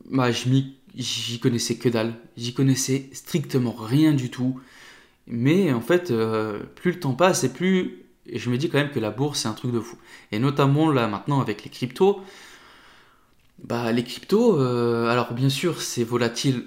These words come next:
au max. Tu peux pas faire plus volatile, je pense. Mais, euh,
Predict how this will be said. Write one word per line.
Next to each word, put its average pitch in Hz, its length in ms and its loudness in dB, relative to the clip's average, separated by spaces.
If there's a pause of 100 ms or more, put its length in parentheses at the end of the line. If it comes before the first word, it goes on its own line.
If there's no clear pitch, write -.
au 113 100 -2
max. - 560 -2 (320)
Tu - 120 -12
peux 120 120 -4
pas 135 180 4
faire 135 240 -4
plus - 140 -2
volatile, 127 420 2
je 147 80 0
pense. - 600 -4 (580)
Mais, 143 580 2
euh, 110 380 0